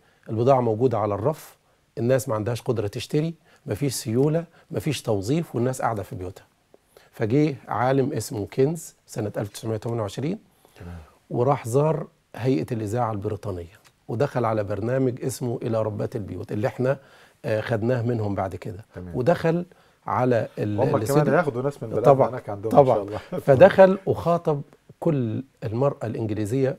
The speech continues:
Speaker 1: في مستوى إنجلترا وقال لهم: "انزلوا حالًا دلوقتي من بيوتكم،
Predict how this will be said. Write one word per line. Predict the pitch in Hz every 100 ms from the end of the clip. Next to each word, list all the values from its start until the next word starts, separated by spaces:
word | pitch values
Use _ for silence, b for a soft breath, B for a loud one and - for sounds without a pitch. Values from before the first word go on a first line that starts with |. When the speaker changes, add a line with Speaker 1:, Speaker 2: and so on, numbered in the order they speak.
| -
Speaker 1:
في | -
مستوى | 107 101 127
إنجلترا | 113 101 - 95 -
وقال | 139 139
لهم: | 123 135 156 196 -
"انزلوا | 113 123 117
حالًا | - 117 104
دلوقتي | 98 95 - - 113
من | 110 104
بيوتكم، | 123 - -